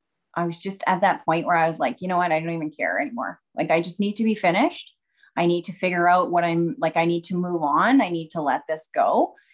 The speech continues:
And I think I had clung to it almost a bit too long. Like, it was five and a half years. And I was just like, "Yeah, I needed a change." So I think, again,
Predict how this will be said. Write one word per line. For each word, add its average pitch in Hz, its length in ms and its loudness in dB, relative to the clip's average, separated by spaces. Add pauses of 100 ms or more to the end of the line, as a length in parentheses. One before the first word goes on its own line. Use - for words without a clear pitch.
(180)
And 175 120 -2
I 170 160 0
think 185 240 -6
I 170 100 4
had 165 220 -2
clung 180 360 -4
to 190 160 -6
it 175 300 -2 (220)
almost 170 440 -2
a 170 40 -2
bit 156 220 -4
too 180 220 -2
long. 160 440 4
Like, 170 200 2
it 180 140 -2
was 175 280 -6
five 156 260 2
and 180 100 -2
a 190 40 0
half 175 300 -4
years. 160 580 -2 (600)
And 175 160 2
I 165 120 2
was 170 200 -2
just 160 280 -2
like, 151 320 2 (200)
"Yeah, 156 340 0 (100)
I 175 120 -2
needed 175 360 -4
a 160 60 -12
change." 143 500 -4
So 175 140 2
I 170 100 4
think, 240 320 4
again, 185 380 2